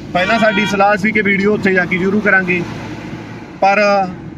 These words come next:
ਜਿਹੜੇ ਹਿਸਾਬ ਨਾਲ ਪੁਲਿਸ ਦੀ ਚੈਕਿੰਗ ਆ ਜਗ੍ਹਾ ਜਗ੍ਹਾ ਤੇ, ਸਾਨੂੰ ਕਿਤੇ ਵੀ ਰੋਕ ਸਕਦੇ ਨੇ, ਕਿਉਂਕਿ ਇਹ ਸਰਕਾਰ ਦਾ ਇੱਕ ਬਦਲਾਅ ਜਿਹੜਾ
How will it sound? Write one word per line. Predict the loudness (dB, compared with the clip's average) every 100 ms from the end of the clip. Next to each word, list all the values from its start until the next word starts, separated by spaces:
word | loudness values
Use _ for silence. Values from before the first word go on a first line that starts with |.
| -14 -4
ਜਿਹੜੇ | 0 2
ਹਿਸਾਬ | 2 2 2
ਨਾਲ | 0
ਪੁਲਿਸ | -2 -4
ਦੀ | -4
ਚੈਕਿੰਗ | -2 0 0 0
ਆ |
ਜਗ੍ਹਾ | 0 0
ਜਗ੍ਹਾ | 0 0
ਤੇ, | 0
ਸਾਨੂੰ | 0 -2 -2
ਕਿਤੇ | -2 0
ਵੀ | 0
ਰੋਕ | 0 -2
ਸਕਦੇ | -4 -2 -2
ਨੇ, | -2 -4 -8 -10 -12 -12 -10 -8 -8 -8 -8 -10 -12 -14 -14 -16 -16 -6
ਕਿਉਂਕਿ | -4 -2 0 0 0 -2 -6 -12 -14 -14 -14 -6
ਇਹ | 0 2
ਸਰਕਾਰ | 2 2 4 2
ਦਾ | 2 0
ਇੱਕ | 0
ਬਦਲਾਅ | -4 0 2 4
ਜਿਹੜਾ | 4 2 2